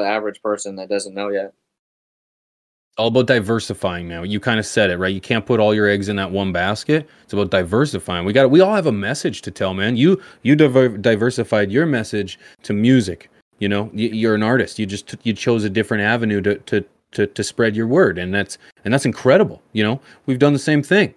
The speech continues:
Speaker 2: You know, and I think that's kind of the, the, the moral of the story is, is that you, you can't really rely on the weed alone to,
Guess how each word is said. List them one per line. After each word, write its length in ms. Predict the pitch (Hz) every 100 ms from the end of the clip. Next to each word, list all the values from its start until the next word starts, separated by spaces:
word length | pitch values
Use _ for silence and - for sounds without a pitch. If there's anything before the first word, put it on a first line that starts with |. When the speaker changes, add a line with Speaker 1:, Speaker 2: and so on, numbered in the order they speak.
| -
Speaker 2:
You 160 | 104
know, 220 | 98 113
and 100 | 127
I 40 | 113
think 200 | - 123
that's 180 | 127 -
kind 180 | 123 123
of 60 |
the, 260 | 107 104 107
the, 160 | 107 107
the 100 | 104
moral 340 | 101 95 92 92
of 60 |
the 60 | 90
story 440 | - 160 165 113
is, 180 | 104 101
is 120 | 98 92
that 180 | 98 - - - _
you, 140 | - 110 -
you 140 | 113
can't 380 | - 147 135 131
really 640 | 117 101 113 127 123 117 107
rely 600 | 101 101 101 110 110 104
on 140 | 101
the 80 | 92
weed 240 | 98 107
alone 540 | 98 95 104 110 104 95
to, 260 | 104 95